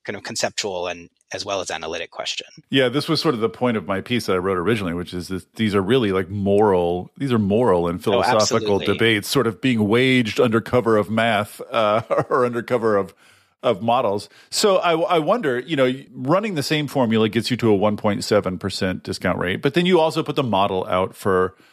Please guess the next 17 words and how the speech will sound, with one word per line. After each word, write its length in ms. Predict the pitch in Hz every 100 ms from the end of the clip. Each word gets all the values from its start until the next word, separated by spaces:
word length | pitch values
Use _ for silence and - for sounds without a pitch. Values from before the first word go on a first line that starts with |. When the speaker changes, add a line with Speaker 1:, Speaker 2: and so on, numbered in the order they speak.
| _ _ _
Speaker 2:
for 220 | - 127 113
comment. 600 | - 107 101 101 110 -
And 140 | - 143
I 80 | 147
wonder, 400 | 151 220 208 170
is 380 | - 160 147
there 420 | 143 151 139 135 131
any 600 | 165 180 175 165 156 123 _ _ _ _ -
sort 120 | 170 120
of 100 | 95
room 520 | 113 156 170 165 151 -
in 120 | 127
the 100 | 120
guidance 640 | 101 113 110 107 113 - - _ _ _
if 160 | 135 127
an 140 | 117 120
agency 1040 | 139 151 120 127 - 131 113 113 113